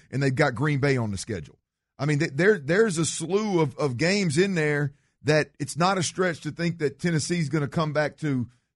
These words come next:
to, to earth a little bit after that run last year in the, in the playoffs. And, and it, it's not a stretch to say that, hey, man, the Texans should improve significantly based off of the fact they started the season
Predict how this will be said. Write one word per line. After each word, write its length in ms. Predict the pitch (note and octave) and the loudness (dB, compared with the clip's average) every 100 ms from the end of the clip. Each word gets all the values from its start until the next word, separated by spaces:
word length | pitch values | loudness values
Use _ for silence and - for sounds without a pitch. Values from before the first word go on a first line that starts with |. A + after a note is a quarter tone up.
| - | -6
to, 100 | C#3+ | -6
to 180 | D3 D3 | -2 0
earth 260 | D#3 E3 | 0 0
a 40 | C#3+ | 0
little 180 | C#3+ C#3+ | -2 0
bit 160 | C#3 | 0
after 220 | C#3 C3+ | 0 -2
that 180 | C3+ A2+ | -2 -2
run 240 | C3+ D3+ C#3 | 0 -2 -2
last 340 | C#3+ C#3 - | -2 -2 -4
year 120 | C3+ | -4
in 80 | B2+ | -4
the, 100 | A#2+ | -4
in 160 | C3 A#2+ | -6 -6
the 60 | |
playoffs. 560 | A#2+ D3 C3 E2+ E2 B2+ | -6 -4 -4 -6 -12 -10
And, 140 | A#2+ B2 | -10 -6
and 140 | C3+ | -4
it, 100 | C3+ | -4
it's 200 | C#3 - | -6 0
not 180 | E3 F#3+ | 2 2
a 60 | D#3 | 0
stretch 460 | - F#3+ D#3+ - | 0 2 2 0
to 120 | D#3 | -6
say 240 | - E3 D#3 | 0 0 2
that, 200 | D3 C#3 - _ - | 2 0 -8 _ 0
hey, 140 | F3+ | 2
man, 260 | D#3 E3+ D#3+ | 2 2 0
the 80 | |
Texans 640 | C3+ F3 F#3 E3+ E3 E3+ - _ _ _ _ - | 2 2 2 0 -2 -4 -8 _ _ _ _ -18
should 640 | - - F3+ G#3 E3 D#3 - | -10 0 2 4 2 -4 -8
improve 600 | D#3+ D3 - F#3 F3+ D3+ | -6 -6 -2 0 0 -2
significantly 760 | D#3+ D3+ E3 G3 D3+ C#3 D#3 | -4 0 0 0 -4 -4 -4
based 320 | C#3+ D3+ E3 D#3+ | 0 0 0 -2
off 140 | E3 | -4
of 80 | C#3+ | -4
the 60 | A#2+ | -4
fact 240 | D#3 D3+ | -4 -2
they 80 | D3 | -6
started 340 | - D3+ D#3+ | -2 0 0
the 80 | C3 | -2
season 420 | D#3 D#3 C#3 C#3 | -2 -2 -2 -4